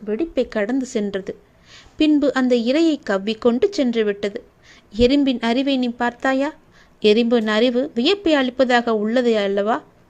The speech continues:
துன்பம் ஏற்பட்டால் அந்த துன்பத்தையே நீ பாலமாக வைத்து முன்னேற கற்றுக்கொள்.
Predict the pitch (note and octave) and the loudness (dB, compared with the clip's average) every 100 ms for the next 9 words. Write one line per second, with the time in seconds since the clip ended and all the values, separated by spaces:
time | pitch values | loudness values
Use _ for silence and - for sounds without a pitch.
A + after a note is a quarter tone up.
0 | _ _ _ _ _ _ _ - G#3 G#3 | _ _ _ _ _ _ _ -6 -4 -2
1 | A#3 A#3 B3 B3 D4 - D4+ G4+ - - | 0 0 0 0 -2 0 0 0 -10 -2
2 | C4 A#3 A#3+ G#3+ G#3 G#3 - G#3+ E4 E4 | 0 0 0 0 -2 -4 -2 0 0 0
3 | C#4 C4+ B3+ A#3+ A#3 A#3 A3 A3 G#3+ G#3+ | 0 0 2 0 -2 -2 -2 -2 -2 -4
4 | A#3+ A3+ A#3+ D#4+ C4+ G#3 G#3+ G#3 - - | -2 -4 0 0 0 -2 -4 -4 -10 -8
5 | G3+ | -8